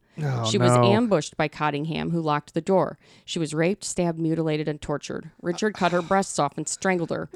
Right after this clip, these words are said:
Speaker 1: What?
Speaker 2: Her body was also left in the room, which was set afire by Cottingham before he fled the scene.
Speaker 1: Your boobs would be cut off and on fire if she would have just stayed home and watched the Ropers instead.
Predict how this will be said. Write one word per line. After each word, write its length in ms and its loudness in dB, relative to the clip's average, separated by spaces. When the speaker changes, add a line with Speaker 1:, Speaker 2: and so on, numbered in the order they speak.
Speaker 1:
What? 440 6
Speaker 2:
Her 120 6
body 280 4
was 160 2
also 300 2
left 300 -4
in 100 -2
the 100 -2
room, 380 -4
which 180 -4
was 120 -6
set 200 -4
afire 460 0
by 160 -2
Cottingham 540 -6
before 260 -4
he 60 -2
fled 320 -4
the 60 -2
scene. 500 -4
Speaker 1:
Your 160 2
boobs 640 10
would 160 10
be 100 4
cut 220 4
off 220 4
and 100 4
on 160 10
fire 520 10
if 140 4
she 140 6
would 100 10
have 140 2
just 240 6
stayed 320 6
home 160 10
and 140 6
watched 200 6
the 100 0
Ropers 520 10
instead. 540 4